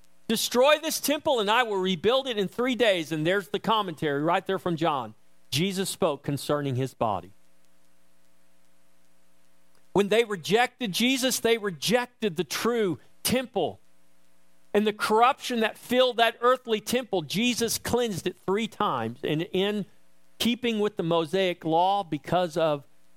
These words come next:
corruption and uncleanness, the third time a priest goes into a house that is unclean and corrupt,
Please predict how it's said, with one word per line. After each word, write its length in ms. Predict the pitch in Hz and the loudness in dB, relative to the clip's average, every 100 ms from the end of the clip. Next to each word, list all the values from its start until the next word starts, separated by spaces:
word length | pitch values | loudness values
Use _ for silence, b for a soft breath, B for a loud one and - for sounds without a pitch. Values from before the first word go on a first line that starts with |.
| - - - - - - - - | -20 -20 -20 -20 -20 -20 -20 -8
corruption 600 | - 156 185 - - 202 | -2 0 0 -2 -4 -2
and 100 | 139 | 0
uncleanness, 800 | 139 143 - 175 185 196 214 - - | -2 -4 -4 -2 -2 -2 -4 -6 -10
the 80 | 127 | -10
third 380 | - 185 196 - | -2 -2 -2 -2
time 480 | 190 190 202 190 - - - - | 0 2 0 -4 -8 -20 -14 -6
a 80 | - | -6
priest 500 | - 185 208 - - - - - | 0 0 0 -4 -12 -20 -20 -2
goes 200 | 151 151 | -2 0
into 300 | 185 185 156 | -2 0 -2
a 60 | 143 | 0
house 500 | 156 190 196 - - - - - | 0 0 0 -6 -16 -20 -16 -2
that 180 | 147 147 | 0 2
is 380 | 151 143 - - - | -2 -2 -8 -12 -2
unclean 640 | 165 170 - 185 190 202 | 0 0 -4 -2 0 0
and 140 | 156 135 | -2 -4
corrupt, 520 | - 156 170 208 | -2 0 0 0